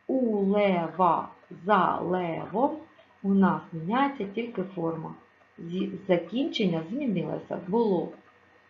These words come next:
нульове в слові лев. Далі стало лева, закінчення А. Левом, закінчення О. Тож ти запишеш ці два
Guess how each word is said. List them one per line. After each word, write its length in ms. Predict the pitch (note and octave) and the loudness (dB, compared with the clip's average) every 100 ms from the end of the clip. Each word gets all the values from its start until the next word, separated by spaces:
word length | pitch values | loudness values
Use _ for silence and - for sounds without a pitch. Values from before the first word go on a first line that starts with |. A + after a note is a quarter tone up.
| _ | _
нульове 680 | G#3 A3 F#3+ D#3+ D#3 D#3+ F#3 - | 2 6 6 4 0 -2 -6 -8
в 40 | |
слові 260 | G3+ G#3 A3+ | -4 -2 0
лев. 600 | A#3 A#3+ A#3+ B3 B3 D4 - _ _ _ _ | 2 4 4 2 0 -6 -10 _ _ _ _
Далі 420 | G3 G#3+ F#3 C#3+ - - - - | 2 6 6 4 -6 -14 -20 2
стало 400 | G3+ D3 - D#3+ | 2 2 -2 -4
лева, 720 | F3+ G3 E3+ D3+ D3 C#3+ D#3 G3 - _ _ _ _ _ _ _ | 2 2 2 -2 -6 -4 -6 -8 -14 _ _ _ _ _ _ _
закінчення 680 | G3+ G#3 A3+ - A#3 A#3 - | -8 -6 -8 -6 -4 -4 -2
А. 180 | A3+ A3+ A3+ - _ _ _ _ _ _ - | -2 -2 -4 -18 _ _ _ _ _ _ -10
Левом, 840 | E3+ F3+ F3 D#3 D3+ E3 G#3+ - - - _ - | -4 -2 -2 -4 -4 2 2 2 -6 -20 _ -10
закінчення 640 | E3 E3 C4+ C4+ G#3+ F3 E3+ E3 | -6 -4 -4 -4 -4 -4 -6 -6
О. 200 | E3 E3 - - _ _ | -6 -8 -14 -20 _ _
Тож 160 | G3 | -4
ти 220 | G3 G#3 G3 | -2 -2 2
запишеш 580 | G3 F#3+ E3+ - D3+ - | 2 2 -2 -2 -10 -8
ці 120 | - | -8
два 480 | F3 D#3+ F#3 D#3+ D3 | -8 -2 0 0 -2